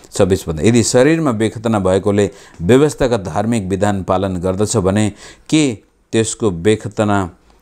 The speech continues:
खतना नै गरिने छैन र? अथवा अन्य जातिले पनि यदि बाइबललाई हेरेर ब-, मूसाको व्यवस्थालाई उसले पढेर त्यसपछि आफ्नो त्यो मूर्ति, तन्त्र, मन्त्र र सृष्टिको पूजा गर्न छोडेर परमेश्वरलाई उसले पूजा गर्दछ भनेदेखि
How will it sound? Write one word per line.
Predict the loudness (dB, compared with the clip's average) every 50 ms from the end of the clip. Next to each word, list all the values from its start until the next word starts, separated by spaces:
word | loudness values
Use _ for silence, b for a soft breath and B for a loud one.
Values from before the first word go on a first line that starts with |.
| _ _ -8
खतना | -4 -4 -2 0 2 2 2 2 0 0 -4 -8 _ _ _ -2
नै | 0 2 2 2 0
गरिने | 0 2 2 2 2 2 -2 -2 -4 -6 -8 -8
छैन | -6 -2 0 2 2 2
र? | 0 0
अथवा | -2 -4 -6 -6 -6 -4 -4 -4 -6 -6 -4 -2
अन्य | 0 2 2 2
जातिले | 2 0 0 0 0 2 2 2 2
पनि | 0 -2 -6 -4 0 0 0 0 0 -4 -10 B B B B B B B B
यदि | 2 2 4 2
बाइबललाई | 2 0 0 0 0 0 0 -2 -2 -2 -2 -2 -2 -4 -6 -6 -4
हेरेर | -4 -2 -2 0 0 0 -2
ब-, | -2 -6 -4 0 0 0 0 0
मूसाको | -2 -2 -2 -2 -2 -2 -2 -2 0
व्यवस्थालाई | 0 2 2 4 2 2 0 -2 0 0 0 0
उसले | 0 0 0 0 0
पढेर | 0 -2 0 0 2 2 2 0 0 0 -2 -2 B B B B B B 0
त्यसपछि | 0 0 0 0 -2 -2 -2 0 0 -4 -4 -4 -4 -2
आफ्नो | -2 -2 -2 -4 -4 -4 -2 -2
त्यो | -4 -4 -2 0 0 0 2
मूर्ति, | 2 0 0 0 0 0 0 0 0
तन्त्र, | 2 2 2 2 2 2 2 2 2
मन्त्र | 2 2 2 2 2 2 2 4 4 4 2 0 B B B B B
र | 2 4 4 4 2
सृष्टिको | 0 -2 0 0 0 0 -2 -4 -2 -2 -2 -2
पूजा | 0 2 2 2
गर्न | 2 2 2 0 -2 -2
छोडेर | -2 -2 2 2 2 2
परमेश्वरलाई | 2 0 0 0 2 0 0 0 0 0 0 0 2
उसले | 2 2 2 2
पूजा | 2 0 0 2 2
गर्दछ | 2 2 2 0 -2 -2
भनेदेखि | 0 -2 0 0 0 0 0 0 0